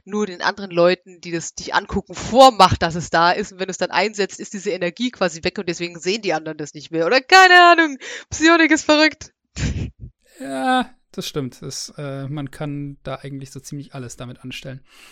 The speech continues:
Speaker 2: Es gibt auch in Taschas ein Tattoo, das Tattoo der schauerlichen Klaue ist. Also das, äh, Eldritch Claw Tattoo. Ähm, das, das so, so klauenartige Form hat und, ähm,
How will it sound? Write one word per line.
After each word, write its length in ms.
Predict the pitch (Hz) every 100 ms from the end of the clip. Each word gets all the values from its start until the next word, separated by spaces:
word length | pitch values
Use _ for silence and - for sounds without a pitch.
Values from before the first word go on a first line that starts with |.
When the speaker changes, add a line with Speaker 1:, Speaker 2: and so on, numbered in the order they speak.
| _ -
Speaker 2:
Es 180 | 143 -
gibt 160 | 202
auch 260 | 160 160 -
in 260 | 160 147 143
Taschas 440 | 147 - 143 -
ein 160 | 135 131
Tattoo, 560 | 131 - 147 147 143 - -
das 380 | 127 - - -
Tattoo 440 | 123 - 170 180
der 640 | 147 135 135 135 135 131 -
schauerlichen 800 | - - 156 180 147 - 147 127
Klaue 380 | - 123 165 127
ist. 600 | 117 104 - - - 127
Also 220 | 117 117
das, 220 | 113 - 120
äh, 180 | 110 -
Eldritch 420 | 135 135 107 -
Claw 220 | 127 139
Tattoo. 400 | - - 123 104 - - - - _ -
Ähm, 380 | 117 110 110 - _ _ -
das, 360 | - 120 - -
das 280 | 110 - -
so, 180 | 107 107
so 300 | - 107 -
klauenartige 1120 | - 135 - 151 143 123 - 127 - 123 113
Form 560 | - - 127 139 120 -
hat 420 | 123 - - - -
und, 400 | 113 107 - 127
ähm, 340 | 107 104 104